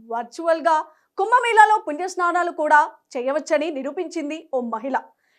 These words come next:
ఇంటి వద్దే ఉన్న తన భర్తకు కుంభమేళాకు వెళ్ళి మరీ పుణ్యస్నానం చేయించింది. తన ఫోన్ నుంచి భర్తకు వీడియో కాల్ చేసి, ఆపై ఫోన్ను గంగా,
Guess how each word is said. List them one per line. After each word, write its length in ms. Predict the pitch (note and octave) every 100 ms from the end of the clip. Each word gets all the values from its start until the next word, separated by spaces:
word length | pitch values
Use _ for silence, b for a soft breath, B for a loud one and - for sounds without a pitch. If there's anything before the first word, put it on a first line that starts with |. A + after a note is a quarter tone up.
| _
ఇంటి 200 | C4+ C#4+
వద్దే 300 | F4+ F4+ F4+
ఉన్న 200 | F4+ F4
తన 200 | E4+ E4
భర్తకు 500 | D#4 C#4+ D4+ G#4 G4
కుంభమేళాకు 640 | C#4 D#4+ G#4 G#4+ G#4 G4+ G4
వెళ్ళి 320 | D4 C#4+ E4
మరీ 280 | C4 B3+ D#4+ - _ _ _
పుణ్యస్నానం 560 | F4+ A4+ B4 A#4 G#4 G#4
చేయించింది. 640 | G4 C#4 C#4+ C#4 C#4 A3 - _ _ -
తన 120 | C#4+
ఫోన్ 320 | D4 D4+ D#4+ F#4
నుంచి 260 | F#4 G4+
భర్తకు 420 | D#4 D4 D#4+ F#4+
వీడియో 300 | F4+ D#4 G4+
కాల్ 240 | G#4 F#4+ F#4
చేసి, 380 | F#4 F4+ F#4 G4 - _ _ -
ఆపై 380 | D#4 G4+ G#4+ F#4+
ఫోన్ను 680 | - E4 G4+ G4+ G#4+ B3 G#3+
గంగా, 300 | A#3+ D4+ F4